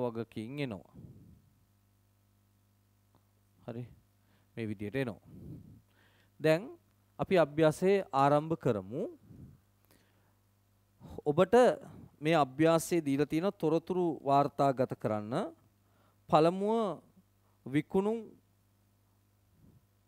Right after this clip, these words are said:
දීලා, විකුණුම් සටහන් කරන්න තියෙනවා. විකුණුම් එනවා විසිදාස් දෙසීයක්. එතකොට විකුණුම් මෙතන විසිදාස් දෙසීයක් ඔබට වාර්තාගත කරනවා.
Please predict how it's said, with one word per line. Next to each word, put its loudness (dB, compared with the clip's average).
දීලා, 2
විකුණුම් -6
සටහන් -2
කරන්න 0
තියෙනවා. -2
විකුණුම් -4
එනවා 0
විසිදාස් 2
දෙසීයක්. 0
එතකොට -4
විකුණුම් -6
මෙතන -6
විසිදාස් 0
දෙසීයක් -4
ඔබට -6
වාර්තාගත -4
කරනවා. -8